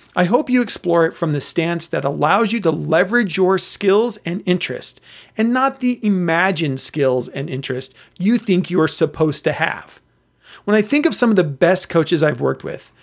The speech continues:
I have to say they all approach their work in dramatically different ways. The same applies to school leaders. I've worked with some incredible, gifted administrators, and all of them are profoundly unique. In instructional coaching,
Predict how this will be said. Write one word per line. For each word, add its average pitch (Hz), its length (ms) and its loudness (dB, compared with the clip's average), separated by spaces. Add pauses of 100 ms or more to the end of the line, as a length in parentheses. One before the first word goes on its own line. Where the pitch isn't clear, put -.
(240)
I 175 100 -2
have 226 220 0
to 247 100 -4
say 180 240 2
they 165 340 -2
all 180 260 2
approach 180 480 -2
their 160 160 0
work 160 320 -2
in 165 140 -2
dramatically 196 880 0
different 151 320 -4
ways. 127 400 -6 (640)
The 196 80 4
same 247 220 0
applies 165 420 -2
to 175 100 -8
school 160 240 -4
leaders. - 500 -4 (360)
I've 180 160 0
worked 196 220 -2
with 190 100 2
some 185 200 2
incredible, 202 1000 0
gifted 214 480 0
administrators, 156 760 0 (280)
and 156 140 0 (100)
all 202 240 4
of 196 120 0
them 240 420 2
are 156 160 2
profoundly 151 800 0
unique. 135 600 -2 (1300)
In 208 100 4
instructional 262 560 2
coaching, 156 480 0